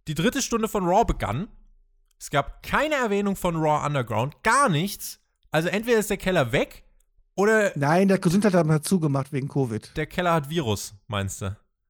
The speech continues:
Speaker 2: Ja, war einfach zugemacht halt wegen, wegen covid neunzehn, man konnte die Abstände nicht einhalten, <laughs> deswegen war geschlossen.
Speaker 1: Aber wart mal ab, was sich mit Underground noch entwickelt, sag ich dir,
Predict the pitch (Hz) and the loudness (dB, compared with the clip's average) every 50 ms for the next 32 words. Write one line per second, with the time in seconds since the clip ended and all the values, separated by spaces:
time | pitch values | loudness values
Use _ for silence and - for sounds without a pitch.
0 | _ _ _ _ 170 170 165 160 156 143 139 147 139 147 147 143 147 143 131 - | _ _ _ _ -12 -6 -4 -4 -2 -2 0 0 0 0 2 2 2 0 0 -2
1 | - - - _ _ - - 196 185 170 165 156 160 156 - 151 147 139 139 135 | -12 -20 -20 _ _ -10 -8 -4 -4 -2 -2 -2 -2 -2 0 -2 -2 -2 0 -2
2 | 135 131 131 131 131 127 123 127 123 123 123 120 - 139 131 127 127 113 127 139 | -2 0 0 0 -2 -2 -2 -2 -2 -2 -4 -4 -4 -6 -6 -6 -4 -4 -2 0
3 | 143 151 147 - - 143 131 127 127 123 - 131 123 113 131 113 135 - - 160 | 0 0 -2 -2 -2 -2 -2 -2 -4 -4 -4 -4 -4 -4 -6 -8 -8 -6 -4 -4
4 | 135 127 127 127 - 117 123 127 123 117 113 - 139 139 - 143 - - 147 123 | -2 -2 -4 -4 -6 -6 -4 -2 0 -2 -2 -2 -4 -2 0 0 2 2 0 0
5 | - - - 165 - - - - - - - - _ _ _ _ _ _ - - | 0 -4 -4 -6 -6 -4 -6 -6 -6 -10 -20 -20 _ _ _ _ _ _ -20 -20
6 | _ _ _ _ _ _ _ - 107 101 104 98 110 123 143 - - 120 131 - | _ _ _ _ _ _ _ -16 -12 -10 -6 -2 -2 -2 -2 0 -2 -2 -2 -2
7 | - 117 104 - 113 104 117 - 110 104 120 123 110 101 107 98 95 101 101 95 | -4 -8 -8 -8 -10 -10 -10 -8 -8 -6 -4 -4 -4 -4 -2 -4 -2 -2 -4 -4
8 | 98 92 - 123 120 - 98 90 101 92 87 90 87 - 104 92 | -6 -6 -6 -8 -6 -8 -8 -6 -6 -6 -6 -6 -8 -8 -8 -8